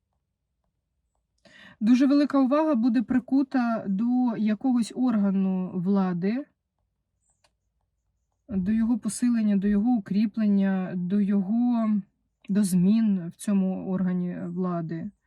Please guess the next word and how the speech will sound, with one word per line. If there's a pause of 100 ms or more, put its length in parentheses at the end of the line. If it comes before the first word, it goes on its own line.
(3250)
Виберуть